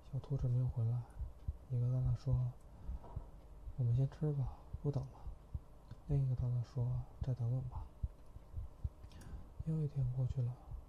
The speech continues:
小兔子还是没有回来。一个大的说：“我们先吃吧，不等了。”另一个大的说：“再等等吧。”一周过去了，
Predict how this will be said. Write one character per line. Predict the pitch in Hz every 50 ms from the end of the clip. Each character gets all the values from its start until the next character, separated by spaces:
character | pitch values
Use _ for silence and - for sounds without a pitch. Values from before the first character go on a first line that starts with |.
| - -
小 | - - 139
兔 | - - 147
子 | 147 139
还 | - - - 127 117
是 | - 151
没 | 151 151
有 | 139 120
回 | - - 120
来。 | 113 117 113 - - - - - - - - - - - - - - - - - - - - - - - - - - - - -
一 | 135 127
个 | 131 135
大 | 131
的 | 123 127 127 113 - -
说 | 135 123 127 135 123 120 - - - - - - - -
：“我 | 143 123
们 | 113 117
先 | - - 139 131
吃 | - - 147 147
吧， | 143 139 131 117 - - - - - - - - -
不 | 143
等 | 135 139 139
了。” | 143 - - - - - - - - - - - - - - - - - - - - - -
另 | 147 139 131
一 | 127
个 | 123
大 | 123 123 120
的 | 120 120
说 | - - 127 117 120 135 135 127 - - - - - -
：“再 | 135 127
等 | 123 120 120
等 | 123 135 143 131
吧。” | - - - - - - - - - - - - - - - - - - - - - - - - - - - - - - - - - - - - - -
一 | 139 135 135
周 | 143 139 143 143
过 | - 139 131
去 | 123 - - 127
了， | 123